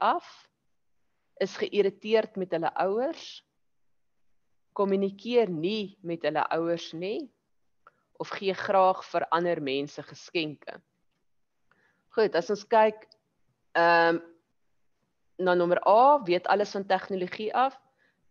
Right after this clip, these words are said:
Uh, wel, sy wil daarso weet hoe om 'n foto met haar foon te neem, so dit gaan oor tegnologie, maar dit is nie die hoof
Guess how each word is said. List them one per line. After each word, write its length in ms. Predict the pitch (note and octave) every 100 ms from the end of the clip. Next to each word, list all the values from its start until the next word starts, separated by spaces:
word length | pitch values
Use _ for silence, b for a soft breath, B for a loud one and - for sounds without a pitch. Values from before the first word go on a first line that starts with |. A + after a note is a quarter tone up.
| _ -
Uh, 320 | E3 E3 C3 - _ _ G3+
wel, 300 | G3 F3+ F3 - _ _ _ _ _
sy 160 | - F#3+
wil 220 | F#3 G3+
daarso 380 | F#3 F#3+ G3 G3 F3
weet 340 | F3 G3 F#3+
hoe 220 | D#3 E3 -
om 220 | D#3+ D#3+
'n 80 | D#3+
foto 300 | F#3 F3 E3
met 200 | D3+ D3 -
haar 320 | D3 C#3+ C#3 _ _ _ _ _
foon 360 | - - A#3+ A3
te 100 | F#3
neem, 320 | D#3+ C3+ G3
so 240 | B3 - F3+ F3 F3 - _ _ _ -
dit 160 | E3+
gaan 240 | - B3 A3+
oor 160 | A#3 A3+
tegnologie, 920 | - F3 - D#3+ D3 - C3 C3+ B3+ - _ _ _ _ _ _ _
maar 220 | E3 E3
dit 180 | E3 E3
is 140 | G3
nie 120 | A3+ A#3
die 320 | G#3 F#3+ -
hoof 420 | D#3+ D#3+ F3 -